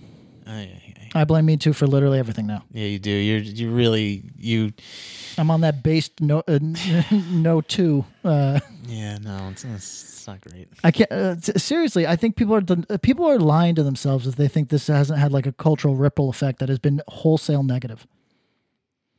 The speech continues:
Speaker 2: People can say, "Hey, I wanted to get this guy the fuck out of here," and that's fine.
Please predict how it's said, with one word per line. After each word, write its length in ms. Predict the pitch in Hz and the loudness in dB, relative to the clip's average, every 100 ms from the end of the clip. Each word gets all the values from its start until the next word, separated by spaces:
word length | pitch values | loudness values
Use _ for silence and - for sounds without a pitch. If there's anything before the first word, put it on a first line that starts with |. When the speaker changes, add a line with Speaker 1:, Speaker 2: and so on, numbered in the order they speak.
| _ _ - | _ _ 0
Speaker 2:
People 180 | 339 359 | 0 4
can 100 | 247 | 2
say, 260 | - 254 | 4 4
"Hey, 180 | 160 180 | 6 6
I 60 | 165 | 6
wanted 240 | 160 170 | 4 4
to 40 | 160 | 4
get 140 | 165 | 2
this 160 | 156 139 | 2 2
guy 180 | 151 147 | 4 4
the 80 | |
fuck 240 | 135 143 127 | 2 0 2
out 160 | 147 180 | 2 4
of 40 | |
here," 80 | 139 | 4
and 80 | 139 | 2
that's 140 | - | -2
fine. 380 | - 107 127 120 | -4 -4 -4 -6